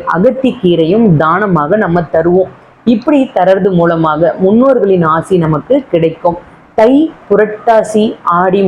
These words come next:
மாசம் இந்த மாதத்தில் வருகின்ற அமாவாசை ரொம்பவும் சிறப்பு வாய்ந்த அமாவாசைங்க. அப்படி பார்க்கும் பொழுது இந்த மாதம்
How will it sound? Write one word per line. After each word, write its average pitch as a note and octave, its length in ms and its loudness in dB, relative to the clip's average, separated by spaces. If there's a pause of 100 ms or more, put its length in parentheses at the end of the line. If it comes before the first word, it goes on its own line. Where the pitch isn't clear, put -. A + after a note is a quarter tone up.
மாசம் F3 360 -2 (140)
இந்த D4 300 2
மாதத்தில் F3 580 0 (320)
வருகின்ற F#3 480 2 (340)
அமாவாசை F#3 640 0 (480)
ரொம்பவும் A3+ 640 2
சிறப்பு B3 480 2
வாய்ந்த E3+ 360 2 (200)
அமாவாசைங்க. E3+ 720 0 (380)
அப்படி F#3 360 -2
பார்க்கும் A#3+ 440 0
பொழுது F3 300 2 (160)
இந்த A#3 300 4
மாதம் F3 380 0